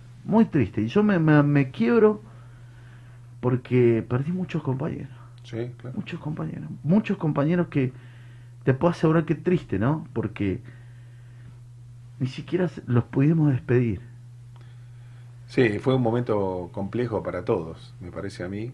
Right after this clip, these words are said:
Speaker 2: este, muy complejo, lo sigue siendo también, porque todos los días hay miles de, de infectados
Speaker 1: Sí.
Speaker 2: y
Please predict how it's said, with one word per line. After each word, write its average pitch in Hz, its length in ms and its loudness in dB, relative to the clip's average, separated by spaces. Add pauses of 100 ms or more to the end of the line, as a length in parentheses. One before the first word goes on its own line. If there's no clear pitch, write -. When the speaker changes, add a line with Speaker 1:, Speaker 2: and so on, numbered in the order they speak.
Speaker 2:
este, 82 540 -14 (580)
muy 120 140 -8
complejo, 110 480 -6
lo 101 100 -4
sigue 196 220 -4
siendo 85 360 -6
también, 82 280 -12
porque 82 260 -16
todos 113 160 -4
los 95 120 -2
días 131 300 -2
hay 85 220 -6
miles 90 320 -8
de, 82 140 -12 (280)
de - 80 -16
infectados 135 680 0
Speaker 1:
Sí. 85 180 -8
Speaker 2:
y 80 40 -14